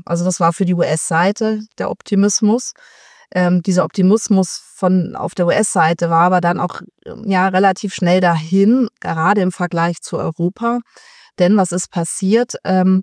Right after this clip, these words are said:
auch in China hat sich ein, ein kleines, äh, Softwareunternehmen, ähm,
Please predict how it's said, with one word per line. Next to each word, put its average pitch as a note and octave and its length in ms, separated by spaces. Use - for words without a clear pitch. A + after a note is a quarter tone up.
auch F#3 320
in F3 220
China G#3 580
hat F3 140
sich - 260
ein, E3+ 200
ein - 140
kleines, F#3 720
äh, E3+ 180
Softwareunternehmen, F#3 1200
ähm, F3+ 480